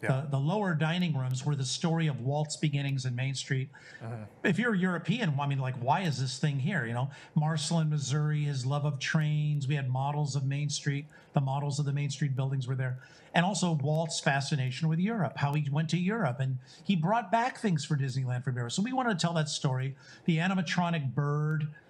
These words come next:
Speaker 2: uh, it's not the bird, but it's a bird
Speaker 1: Mm-hmm.
Speaker 2: that inspired animatronics is there with the piano. The clock, if they wind it up, plays When You Wish Upon a Star, the clock. Um, the initials from Walt's apartment,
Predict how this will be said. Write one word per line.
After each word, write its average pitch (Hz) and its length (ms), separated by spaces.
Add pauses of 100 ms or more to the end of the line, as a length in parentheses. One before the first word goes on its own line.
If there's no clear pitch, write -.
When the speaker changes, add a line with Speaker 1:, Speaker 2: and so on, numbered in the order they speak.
(320)
Speaker 2:
uh, 143 220
it's 156 160
not 135 340
the 180 200
bird, 127 300
but 139 120
it's 135 240
a 170 200
bird 127 440
Speaker 1:
Mm-hmm. 113 200
Speaker 2:
that 156 100
inspired 147 640
animatronics 147 800
is 127 140
there 143 180
with 143 100
the 156 80
piano. 143 760 (400)
The 160 80
clock, 180 520
if 165 100
they 160 160
wind 151 360
it 151 80
up, 151 140
plays 151 300
When 151 160
You 147 80
Wish 143 220
Upon 139 300
a 135 80
Star, 135 440
the 135 280 (360)
clock. 143 420 (340)
Um, 139 400
the 165 160
initials 208 500
from 165 220
Walt's 165 320
apartment, 147 880